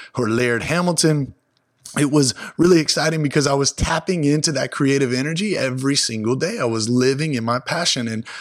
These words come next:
because my vibration was higher, I was attracting people at a, at a, at a, at a more, uh, dense vibration. So it was really, like, magnetizing people to me at a,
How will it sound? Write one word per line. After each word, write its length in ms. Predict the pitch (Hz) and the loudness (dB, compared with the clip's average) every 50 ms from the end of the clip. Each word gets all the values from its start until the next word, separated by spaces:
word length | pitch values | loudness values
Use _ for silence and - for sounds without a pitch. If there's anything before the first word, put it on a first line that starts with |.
| - - - - _ _ - | -14 -16 -16 -18 _ _ -2
because 500 | - 156 131 - - 156 151 160 151 - | 0 0 0 2 2 2 2 2 2 0
my 180 | 147 131 123 | 0 -2 0
vibration 640 | 110 120 110 107 98 - 196 247 233 - - 170 151 | 0 0 -2 -2 -2 -2 -2 0 0 0 0 0 -2
was 140 | 139 139 - | 0 -2 -2
higher, 520 | - - 117 110 113 117 120 175 - - - - - - - _ - | -2 -4 -4 -4 -4 -2 -2 -2 -2 -4 -10 -20 -20 -20 -14 _ -6
I 80 | - | -4
was 120 | 135 127 - | -2 0 -2
attracting 800 | 123 107 - - - - 113 110 110 - - 151 151 147 147 139 | -2 -2 -4 -4 0 0 0 0 -2 -2 0 0 2 2 2 0
people 460 | - - 156 151 143 175 185 190 170 | 0 0 0 0 4 4 4 6 6
at 100 | 131 123 | 4 2
a, 140 | - 107 - | 0 -2 0
at 120 | - 120 113 | 0 0 0
a, 160 | 107 - - | 0 0 -2
at 100 | 113 110 | 0 0
a, 180 | 107 101 104 113 - - _ | -2 -4 -6 -10 -14 -4 _
at 140 | 120 113 | 0 0
a 60 | 107 107 | 0 -2
more, 400 | 117 117 117 117 113 110 107 - | -2 -2 0 2 2 0 0 -2
uh, 360 | - 107 107 107 104 101 104 - - - - - - - - 127 123 101 110 | -4 -2 0 0 -2 -4 -6 -10 -14 -20 -18 -18 -18 -10 -6 -6 -6 -4 0
dense 440 | 135 131 135 139 127 - - - - - | 0 0 0 0 0 0 0 0 0 -4
vibration. 800 | 120 107 120 117 113 107 104 117 113 123 - - 196 190 190 | -2 0 2 2 2 0 -2 -2 -2 -2 -2 -4 -4 -2 0
So 180 | - - 127 117 | 0 0 -2 -2
it 80 | 110 - | -4 -4
was 160 | 110 104 104 | -4 -4 -2
really, 460 | 107 113 123 131 131 131 131 127 123 | 0 2 4 4 4 4 4 2 2
like, 180 | 113 110 107 107 | 2 0 0 -2
magnetizing 880 | 110 113 113 117 120 117 120 123 117 - - 123 120 120 120 131 120 | -4 -2 0 0 0 0 -2 -2 -2 -2 -2 -2 -2 -4 -4 -4 -4
people 280 | - 143 131 - 135 120 | -4 -4 -2 0 0 0
to 120 | - 135 | 2 0
me 220 | 120 120 123 135 139 | 2 2 2 2 2
at 80 | 120 | 2
a, 120 | 110 104 | 0 0